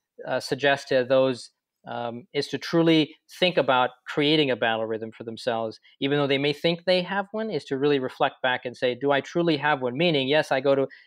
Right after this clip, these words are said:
I get up, I go to work, I come home, but then what? Then what? Then when the real battle rhythm is really a test, um, is what do I do when I come home? Um, is, is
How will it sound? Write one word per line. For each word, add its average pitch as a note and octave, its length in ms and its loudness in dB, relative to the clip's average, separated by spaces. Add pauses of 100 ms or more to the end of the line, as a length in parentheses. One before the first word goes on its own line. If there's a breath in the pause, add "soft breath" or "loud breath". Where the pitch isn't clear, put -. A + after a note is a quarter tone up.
(140 loud breath)
I B2+ 60 -10
get C#3 160 2
up, C#3 160 2
I B2+ 80 2
go C3 140 2
to C3+ 60 2
work, C3 260 2
I B2+ 40 -4
come C3 220 -6
home, C3+ 260 -2 (220 soft breath)
but C#3 120 -8
then G3 160 2
what? G#2+ 180 -6 (520)
Then E3 280 0
what? A2 220 -4
Then F3+ 240 2
when E3+ 120 2
the D#3 80 0
real D3+ 180 4
battle C3+ 280 2
rhythm B2 320 -2
is B2 220 -12
really B2+ 220 -2
a A#2+ 180 -2
test, - 360 -4 (400 soft breath)
um, A#2 360 -8
is B2+ 160 -6
what C#3+ 120 -2
do D#3 120 4
I C#3+ 120 2
do C3+ 340 2 (200 soft breath)
when A#2+ 120 -10
I A#2 40 -12
come A#2+ 200 -8
home? B2 500 -6 (420)
Um, A#2+ 420 -10
is, B2 320 -10
is A#2+ 280 -12